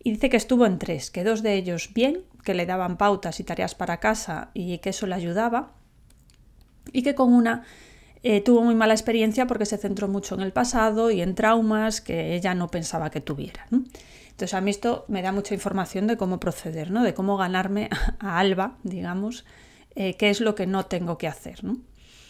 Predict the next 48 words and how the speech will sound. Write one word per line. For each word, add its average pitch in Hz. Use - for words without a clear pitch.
Y 202
qué 202
es 175
lo 185
que 170
puedo 160
hacer, 202
es -
decir, 160
las 156
tareas 156
para 180
casa 240
a 196
ella 175
le 170
vienen 160
bien, 143
o 156
sea, 175
ser 190
un 190
poco 208
más 190
directiva. 165
A 240
mí 285
cuando 302
me 247
cuentan, 220
eh, 180
la 196
dinámica 226
que 208
tienen 196
esos 220
malos 220
entendidos, 214
yo 226
hace-, 247
ya 208
me 233
genera 214
una 160
hipótesis 165
en 175
la 160
cabeza. 151